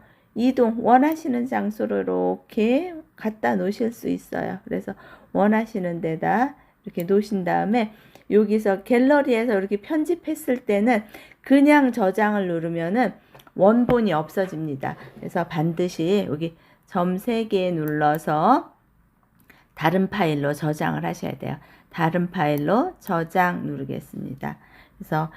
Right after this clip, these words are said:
현재 해상도로 할 건지 해상도 개선을 할 건지 요거 선택하시면 돼요. 저는 현대 해상-,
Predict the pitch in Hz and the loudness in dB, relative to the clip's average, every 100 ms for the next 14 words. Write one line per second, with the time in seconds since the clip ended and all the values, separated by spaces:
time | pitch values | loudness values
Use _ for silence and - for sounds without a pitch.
0 | - - - 285 285 269 269 262 269 254 | -18 -20 -4 0 2 4 2 2 0 0
1 | 233 208 180 175 160 - 160 156 185 226 | 0 0 0 -2 -4 -4 -4 -4 -2 -2
2 | 254 277 240 220 196 185 190 185 175 190 | -2 -2 -2 -2 -2 -2 -2 -2 -2 -4
3 | 196 180 170 160 170 208 196 170 180 247 | -6 -6 -6 -4 -2 0 -2 -2 -2 -2
4 | 254 226 240 294 - 208 160 - - - | -2 -4 -4 -4 -2 -2 -2 -6 -8 -10
5 | - - - - 170 175 175 233 262 254 | -18 -20 -16 -8 -4 -4 -2 2 2 2
6 | 233 247 247 226 | 0 -2 -4 -6